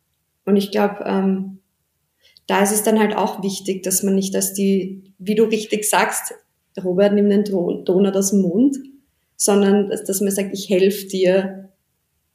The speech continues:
deine Ziele zu erreichen." Jetzt nicht der Donut oder so, wenn du, weiß ich nicht, trainieren willst oder zunehmen willst, dann helfe ich dir dabei und ich bin nicht die böse Stimme, die sagt, "Hey, hey, hey",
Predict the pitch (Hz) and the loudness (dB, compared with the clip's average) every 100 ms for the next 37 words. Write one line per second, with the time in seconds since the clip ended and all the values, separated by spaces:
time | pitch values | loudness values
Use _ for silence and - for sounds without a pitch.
0 | _ _ - 190 185 185 - 214 196 175 | _ _ 0 2 2 0 0 2 2 2
1 | 170 160 160 160 180 175 190 185 165 170 | -2 -4 -4 -6 -6 -8 -8 -6 -6 -4
2 | 170 226 233 185 190 190 180 180 190 180 | 0 0 0 -2 -4 -2 0 0 2 2
3 | 175 - - - _ - 175 175 170 175 | 0 -2 -14 -18 _ -6 -4 -4 -6 -8
4 | - - 196 190 190 190 196 202 - 185 | -14 -6 0 2 2 4 4 2 -2 -4
5 | 180 175 175 180 202 190 185 185 202 208 | -2 -2 -2 -4 -4 -2 -2 0 0 0
6 | - - _ _ _ 185 180 196 196 185 | -6 -16 _ _ _ -4 2 4 4 0
7 | 180 196 180 180 175 175 185 - 190 190 | -4 -4 -4 -2 -2 -2 -4 -2 -2 -2
8 | 190 190 180 175 196 196 190 185 185 190 | -4 -4 -2 0 0 -2 -4 -4 -4 -4
9 | 185 180 185 185 185 185 190 196 | -6 -8 -2 -2 0 0 -2 -4